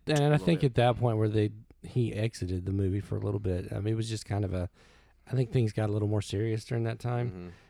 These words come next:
Speaker 1: And so maybe, maybe it wasn't as, quite as necessary, but, I mean, obviously he was needed for,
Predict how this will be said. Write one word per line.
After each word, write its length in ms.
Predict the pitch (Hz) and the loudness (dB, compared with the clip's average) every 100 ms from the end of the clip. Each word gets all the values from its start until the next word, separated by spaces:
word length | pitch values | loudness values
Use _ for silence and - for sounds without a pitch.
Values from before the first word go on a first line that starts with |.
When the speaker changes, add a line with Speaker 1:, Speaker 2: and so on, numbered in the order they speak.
| _ - | _ -6
Speaker 1:
And 100 | 104 | -4
so 140 | 104 117 | 0 2
maybe, 300 | 120 123 113 | 2 2 0
maybe 280 | 113 123 131 | -2 0 0
it 100 | 127 | 2
wasn't 280 | 131 123 127 | 0 2 0
as, 100 | 127 | -2
quite 320 | - 131 135 | -2 0 0
as 120 | 131 | 0
necessary, 600 | 143 131 - 143 143 143 | -2 -2 -4 -2 0 0
but, 240 | 123 107 98 - _ _ _ _ - | 0 0 0 -10 _ _ _ _ -4
I 100 | 113 | 0
mean, 260 | 110 107 | 2 0
obviously 540 | 123 127 123 - 113 110 | 0 2 2 0 -2 0
he 80 | |
was 120 | 110 104 | 0 0
needed 340 | 104 107 107 | -2 -2 -4
for, 460 | - 104 101 98 | -4 -4 -2 -4